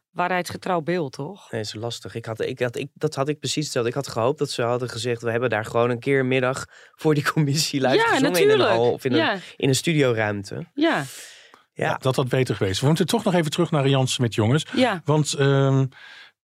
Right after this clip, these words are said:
Speaker 3: een van de dingen die wij meteen tegen elkaar zeiden was van, "Oh, zie je wel, het was niet unaniem."
Speaker 1: Ja.
Speaker 2: Ja.
Speaker 3: Ik heb nog even met de Avrotros gebeld en de Avrotros blijft erbij, hè,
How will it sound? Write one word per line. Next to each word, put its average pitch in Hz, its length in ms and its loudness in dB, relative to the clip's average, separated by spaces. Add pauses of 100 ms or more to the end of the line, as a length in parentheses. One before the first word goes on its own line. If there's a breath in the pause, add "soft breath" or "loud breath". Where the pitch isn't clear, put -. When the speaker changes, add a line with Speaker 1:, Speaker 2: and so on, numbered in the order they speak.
(140)
Speaker 3:
een 160 200 0
van 165 100 2
de 135 100 0
dingen 135 520 2
die 127 120 2
wij 156 180 2
meteen 139 340 2
tegen 135 240 0
elkaar 123 220 0
zeiden 147 320 2
was 131 220 2
van, 139 220 0
"Oh, 185 180 4
zie 185 160 0
je 175 80 4
wel, 151 260 2 (240 loud breath)
het 147 220 -2
was 120 240 0
niet 139 360 2
unaniem." 104 540 4
Speaker 1:
Ja. 269 340 -2 (180 loud breath)
Speaker 2:
Ja. 135 200 -2 (160)
Speaker 3:
Ik 185 160 -2
heb 160 100 2
nog 156 140 2
even 156 200 2
met 143 160 2
de 135 100 -2
Avrotros 131 540 0
gebeld 151 420 2
en 139 80 2
de 135 60 0
Avrotros 135 460 0
blijft 156 440 0
erbij, 147 380 4
hè, 156 160 4